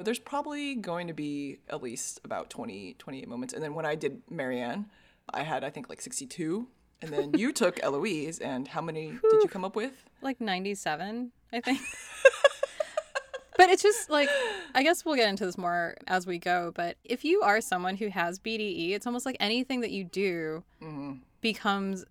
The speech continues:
Speaker 2: an example of B D E. Like, you can breathe, you can look at someone, your eye contact.
Speaker 1: Yeah.
Speaker 2: I think I have eye contact in different ways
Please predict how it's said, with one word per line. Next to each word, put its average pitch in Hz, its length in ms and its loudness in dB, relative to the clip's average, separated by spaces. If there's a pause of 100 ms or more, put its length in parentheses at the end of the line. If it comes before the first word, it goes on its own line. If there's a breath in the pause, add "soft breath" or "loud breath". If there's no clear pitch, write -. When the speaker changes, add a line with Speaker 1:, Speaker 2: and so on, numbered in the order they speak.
Speaker 2:
an 190 120 -4
example 175 580 0
of 170 220 -4
B 165 160 -2
D 160 60 -4
E. 165 460 -4
Like, 208 200 -2
you 240 80 2
can 254 160 4
breathe, 214 340 2
you 190 80 0
can 202 140 2
look 185 180 0
at - 80 -4
someone, 147 480 -4
your 208 220 4
eye 208 160 12
contact. 170 560 4
Speaker 1:
Yeah. 139 160 0
Speaker 2:
I 226 80 4
think 262 200 2
I 220 100 4
have 185 280 2
eye 180 160 4
contact 160 600 -2 (240)
in 190 420 -2
different 226 380 0
ways 165 600 0